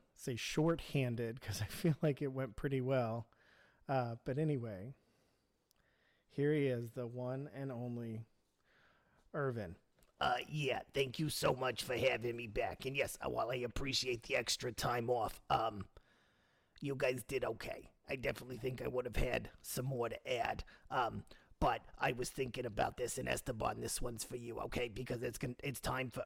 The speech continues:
Speaker 2: Irvin to take a little musical break. Uh, so LeBron,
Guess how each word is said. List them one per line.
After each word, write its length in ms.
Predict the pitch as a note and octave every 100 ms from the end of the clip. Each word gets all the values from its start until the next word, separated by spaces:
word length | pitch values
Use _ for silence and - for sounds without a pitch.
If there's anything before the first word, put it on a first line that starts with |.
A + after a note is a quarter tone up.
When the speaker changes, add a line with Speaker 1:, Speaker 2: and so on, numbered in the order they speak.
| -
Speaker 2:
Irvin 420 | B2+ B2 A2+ A2+
to 100 | C3+
take 260 | B2 B2+ B2+
a 40 |
little 220 | B2+ A#2+
musical 480 | A#2+ B2 A#2 A#2 -
break. 360 | - A2 - -
Uh, 120 | B1 - - -
so 220 | - D3
LeBron, 560 | B2+ A2+ C3+ B2 A#2+